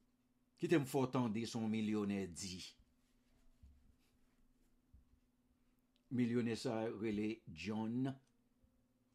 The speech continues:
D. Rockefeller. Son bilyonè a New York. Li te chita avèk yon pakèt zanmi k ap pale de lajan, k ap pale de milyon, ki jan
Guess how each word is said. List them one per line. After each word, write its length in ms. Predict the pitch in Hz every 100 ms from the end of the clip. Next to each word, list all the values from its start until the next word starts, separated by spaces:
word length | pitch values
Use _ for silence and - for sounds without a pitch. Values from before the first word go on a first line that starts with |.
| _
D. 380 | 107 98 131 117
Rockefeller. 580 | 104 - 113 120 101 90 - _ _
Son 220 | - 117
bilyonè 560 | 90 107 127 117 107 113 110 -
a 80 |
New 160 | 104 101
York. 400 | 95 95 - - - - _ _ _ _ _ _ _ _ - _ _ _ _ _ _ - _ - -
Li 80 | 139
te 80 | 147
chita 300 | 165 151 131
avèk 160 | 135
yon 80 | 139
pakèt 280 | 135 - 120
zanmi 320 | 104 131 143 143
k 80 |
ap 120 | 131 -
pale 240 | 135 127
de 120 | 123 127
lajan, 480 | 127 107 92 139 127 - -
k 80 | 123
ap 80 | 107
pale 240 | 135 123
de 80 | 120
milyon, 540 | 123 139 113 113 143 131 - -
ki 140 | 135 113
jan 460 | 123 160 160 147